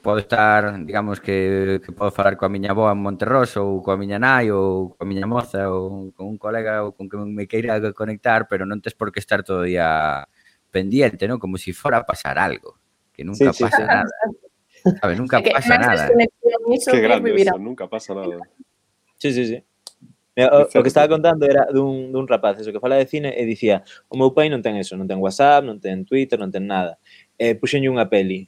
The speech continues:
Speaker 2: eh, que todo o mundo estaba dicindo que era malísima. Veo a peli e dixo, "Encantoume, pareceume superentretida." E dicía el, "Será o mellor que non está contaminado por todas as opinións
Speaker 4: Patronizado.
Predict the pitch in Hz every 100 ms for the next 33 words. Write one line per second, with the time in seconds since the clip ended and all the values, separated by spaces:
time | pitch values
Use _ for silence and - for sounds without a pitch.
0 | _ 110 107 101 104 120 113 120 127 123
1 | 120 113 113 107 104 113 113 107 104 98
2 | 95 95 90 90 - 104 - - 165 151
3 | 113 104 107 104 110 110 110 98 104 104
4 | 120 123 123 107 104 98 95 101 90 82
5 | _ _ _ - 110 101 113 107 98 95
6 | - - - 123 151 165 143 - 131 127
7 | 123 147 139 113 - 113 123 127 117 -
8 | - 123 113 76 - - _ - 113 107
9 | 123 120 120 135 120 123 127 127 120 113
10 | 104 113 123 123 113 - - 92 92 92
11 | 113 113 95 85 92